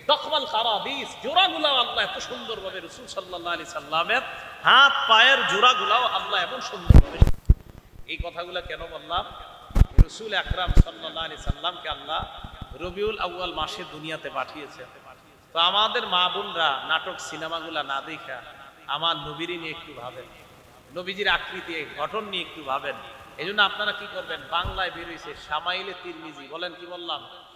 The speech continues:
মসজিদের ইমাম সাহেব, খতিব সাহেব, মাদ্রাসার আলেমদের সাথে পরামর্শ করে, যোগাযোগ করে এই একটা কিতাব সবাই কিনে নেবেন। যারা বিয়ে করছেন, স্ত্রী সন্তান সম্ভবা, বিবির হাতে এই বইটা দিয়ে বলবেন, "এটা পড়ো।"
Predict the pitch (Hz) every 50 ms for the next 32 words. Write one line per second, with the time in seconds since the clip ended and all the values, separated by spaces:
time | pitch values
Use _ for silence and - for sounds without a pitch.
0 | - - - 170 170 151 170 170 - - _ _ _ _ _ - - - - 147
1 | 160 151 - - 185 170 185 180 175 175 180 190 180 160 - 180 185 156 - 165
2 | 151 - 180 160 - 190 185 180 165 160 156 165 170 170 - 175 165 160 156 160
3 | 165 170 170 175 165 - 180 170 180 175 - 156 156 165 175 170 - - 185 170
4 | 180 185 185 165 139 151 156 170 170 185 185 - - 196 196 226 220 - - 175
5 | 175 160 - - 165 - 180 180 143 - 196 214 - - - - 170 170 170 160
6 | - 170 165 165 156 147 143 139 131 131 113 - - - - - - - - 156
7 | 165 170 170 151 160 180 190 185 175 175 165 - - 165 160 170 - - 170 185
8 | 180 175 - - 160 160 151 156 175 170 151 - 151 147 143 151 160 170 190 220
9 | 233 - - - - - - - 127 170 180 196 196 175 151 175 - - 190 160
10 | 175 175 170 151 160 170 170 170 180 170 170 175 170 156 156 156 160 156 185 190
11 | 185 170 - 160 147 - 143 147 143 135 131